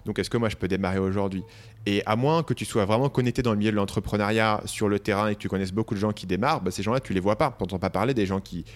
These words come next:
qui ont démarré, euh, en deux mille dix-huit et qui commencent à avoir un truc intéressant, et t'entendras parler d'eux, euh, dans trois ans, voilà, quand ils seront connus et quand tu te diras, bah non, tiens, j'aurais dû démarrer en deux mille dix-neuf et maintenant il est en deux mille vingt-deux et maintenant c'est vraiment bloqué, tu vois.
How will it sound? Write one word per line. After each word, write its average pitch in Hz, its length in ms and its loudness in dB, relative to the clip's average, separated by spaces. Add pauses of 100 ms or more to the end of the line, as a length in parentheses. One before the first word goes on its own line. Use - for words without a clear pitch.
(160)
qui - 120 -8
ont 90 40 0
démarré, 90 480 0
euh, 85 200 2 (260)
en 92 140 -4
deux 90 100 -2
mille 92 140 -2
dix-huit 92 340 -6
et 90 60 -4
qui 82 80 -12
commencent 87 320 -4
à - 20 -2
avoir 87 220 0
un 90 40 0
truc 95 240 -4
intéressant, 85 560 -2 (300)
et 104 60 -8
t'entendras 90 260 -4
parler 87 240 0
d'eux, 98 260 2
euh, 85 300 2 (360)
dans 101 120 2
trois 87 260 -2
ans, 98 200 -4 (220)
voilà, 80 180 -4
quand 87 140 -6
ils 90 40 -4
seront - 160 -6
connus 90 340 -2
et 95 60 2
quand 87 140 -6
tu - 100 -10
te 85 60 -12
diras, 90 240 -2
bah 85 120 -4
non, 92 200 -2
tiens, 92 240 -4
j'aurais 90 180 -4
dû 85 80 -4
démarrer 87 280 -2
en 85 80 -2
deux 87 100 -4
mille 85 100 -4
dix-neuf 92 380 -2
et 98 40 -6
maintenant 90 220 -2
il 92 100 0
est 87 40 -2
en 85 100 0
deux 87 120 -4
mille 87 140 -4
vingt-deux 92 460 2
et 85 180 0
maintenant 110 200 2
c'est 120 100 -2
vraiment 110 220 2
bloqué, 113 320 2
tu - 140 -12
vois. 90 140 -10